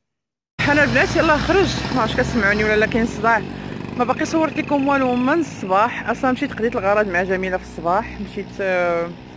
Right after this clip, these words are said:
جبت عندها دوك لي زارتيكل حتى نرجع ان شاء الله العشيه غادي نبارطاجيهم معكم. دابا غادي نمشي ل-، لسوق الحد باش نتقدى هكذا شي لبسه لبنتي. صراحه بيني وبينكم انا حنا مالفين زعما في ذكرى المولد النبوي،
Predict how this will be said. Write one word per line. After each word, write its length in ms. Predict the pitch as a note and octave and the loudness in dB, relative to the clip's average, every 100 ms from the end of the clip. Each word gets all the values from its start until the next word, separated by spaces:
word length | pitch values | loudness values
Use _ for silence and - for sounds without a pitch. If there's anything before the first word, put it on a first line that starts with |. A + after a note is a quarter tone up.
| D#3 | -12
جبت 220 | G3 F#3 F#3 | -10 -6 -6
عندها 300 | F#3 F#3 F3+ | -2 0 0
دوك 200 | F#3 G3+ | -4 -8
لي 80 | |
زارتيكل 500 | F3+ F#3 - B3+ B3+ | -4 -4 -4 -8 -8
حتى 200 | A#3 - | -8 -6
نرجع 320 | A#3 G#3+ F#3 F3+ | -4 -4 -6 -8
ان 60 | |
شاء 140 | F3 - | -8 -6
الله 100 | F#3 | -6
العشيه 280 | D#3 G3 | -4 -4
غادي 200 | E3+ E3 | -4 -4
نبارطاجيهم 640 | E3+ - F3+ F#3+ E3+ E3+ E3+ | -8 -10 -6 -6 -6 -6 -8
معكم. 340 | D3+ D3 - A4+ - - - - | -6 -6 -4 -6 -8 -14 -14 -10
دابا 140 | A3 G#3+ | -4 -2
غادي 200 | G3 G#3 | 0 -2
نمشي 480 | G#3+ - A3+ A#3 - | -6 -6 -4 -2 -4
ل-، 1000 | - G#3 G#3 G#3 G#3 G3+ G3 G3 G3 | -4 -2 0 0 0 0 0 0 0
لسوق 240 | G3 - D4 | -4 -6 -8
الحد 260 | B3+ F4+ E4+ - - - - - - - - - - - - | -6 -4 -6 -10 -16 -18 -18 -16 -16 -18 -20 -20 -20 -18 -10
باش 300 | F#3+ G3 - | -6 -4 -4
نتقدى 480 | G#3 G3+ - F#3+ G3+ | -6 -6 -8 -4 -2
هكذا 260 | F#3 F#3 | -2 -4
شي 140 | G3 G#3+ | -8 -8
لبسه 280 | F3+ F#3+ F#3+ | -10 -8 -8
لبنتي. 340 | F3 F3+ F4 - - - - | -8 -4 -4 -4 -10 -18 -16
صراحه 340 | - A#3+ B3 A3 | -4 -2 0 -2
بيني 180 | A3+ A#3 | 0 -2
وبينكم 320 | A3+ - A#3 | -2 -2 -2
انا 140 | A3+ | -2
حنا 220 | A3+ B3 | 0 0
مالفين 340 | B3 C#4 C#4+ C#4+ | 2 2 2 0
زعما 220 | F#3+ G3+ | 0 -4
في 440 | G#3 A3+ G#3+ G#3 | -2 2 4 4
ذكرى 340 | G3+ A#3 C4 A3+ | 2 -2 0 0
المولد 460 | A3+ B3 C4+ A#3 | 2 0 0 -2
النبوي، 460 | G3 G3 F3 E3 | -2 -2 -2 -2